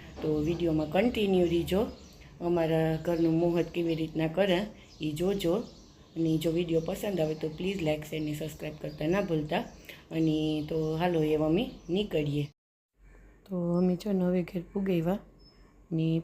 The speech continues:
પહેલાં તો સૌથી પહેલાં હે ને આખા ઘરમાં ગંગાજળ સાટે દા, તે કપ-, ઘર પવિત્ર અને શુદ્ધ થઈ જાય. તો ઉપર નથી ગઈ, પણ નીચેના બધાય ભાગમાં મેં કીધું ગંગાજળ સાટે દા, તો ઘર પવિત્ર થઈ જાય. તો પહેલાં ઘર પવિત્ર કરી લીધું.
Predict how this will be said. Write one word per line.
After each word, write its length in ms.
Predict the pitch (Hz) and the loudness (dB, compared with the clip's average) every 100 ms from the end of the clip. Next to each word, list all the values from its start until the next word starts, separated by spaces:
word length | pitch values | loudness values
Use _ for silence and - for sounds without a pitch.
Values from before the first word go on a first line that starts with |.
| - | -2
પહેલાં 200 | 180 175 | -2 -2
તો 220 | - 165 | -2 0
સૌથી 300 | 175 175 180 | 0 0 -4
પહેલાં 320 | 170 175 175 | -2 0 2
હે 100 | 185 | 2
ને 100 | 190 | 2
આખા 280 | 170 170 175 | 0 -2 -6
ઘરમાં 380 | - 170 170 165 | -4 -2 -2 0
ગંગાજળ 520 | 175 170 165 160 165 - | 0 2 0 0 -4 -2
સાટે 300 | 185 180 165 | -4 0 0
દા, 220 | 160 196 - - - - - - | 2 0 -2 -16 -20 -20 -20 -16
તે 40 | |
કપ-, 600 | 175 175 170 175 165 165 165 | -4 -4 -2 0 2 2 0
ઘર 180 | 170 165 | 0 0
પવિત્ર 540 | 180 175 170 170 160 | 0 0 0 0 0
અને 180 | 156 160 | 0 -2
શુદ્ધ 380 | - 175 165 - | -2 -4 -4 -2
થઈ 140 | 165 | -2
જાય. 260 | 156 175 214 - - - - - - | 0 0 -2 -6 -20 -20 -20 -20 -4
તો 80 | |
ઉપર 320 | 170 175 175 185 | -2 2 4 4
નથી 340 | 208 202 175 | 4 0 -2
ગઈ, 60 | 196 | -2
પણ 180 | 202 | -2
નીચેના 480 | 160 170 170 175 165 | 0 0 0 -2 0
બધાય 280 | 165 170 165 | -2 -2 -2
ભાગમાં 420 | 160 170 170 165 | -2 -2 0 -2
મેં 140 | 165 165 | 0 -2
કીધું 280 | 165 160 151 | -4 -6 -4
ગંગાજળ 440 | 170 165 151 160 | -2 0 0 -2
સાટે 400 | 156 180 180 170 | -4 -4 -4 -4
દા, 180 | 160 190 - - - - - | -2 -2 -4 -20 -20 -20 -18
તો 60 | 170 | -10
ઘર 180 | 165 | -6
પવિત્ર 500 | 160 - 170 170 - | -4 -2 -2 -2 -4
થઈ 180 | 160 180 | -6 -6
જાય. 160 | 175 165 | -4 -4
તો 120 | 170 | -4
પહેલાં 300 | 160 165 165 | -4 -2 -2
ઘર 200 | 156 165 - | -4 -6 -2
પવિત્ર 420 | 170 180 175 165 | -2 -2 -2 -6
કરી 300 | 160 160 156 | -4 0 0
લીધું. 360 | 151 151 - | 0 -2 -4